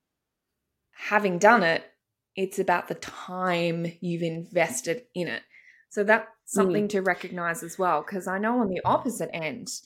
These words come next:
Speaker 1: there are people we've worked with who's like, "Well, I don't deserve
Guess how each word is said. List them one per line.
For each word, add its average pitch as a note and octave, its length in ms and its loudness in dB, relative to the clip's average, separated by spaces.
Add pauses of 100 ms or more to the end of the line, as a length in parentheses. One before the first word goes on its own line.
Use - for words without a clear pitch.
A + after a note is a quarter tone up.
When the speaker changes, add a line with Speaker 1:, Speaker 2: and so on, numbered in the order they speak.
(280)
Speaker 1:
there G#3 100 2
are G3 80 4
people A#3+ 320 0
we've F#3 180 4
worked G3+ 340 6
with F#3 160 0
who's F#3 160 -2
like, G3+ 200 -2
"Well, G#3 180 4
I G3+ 100 6
don't G3+ 220 -2
deserve F#3 520 -2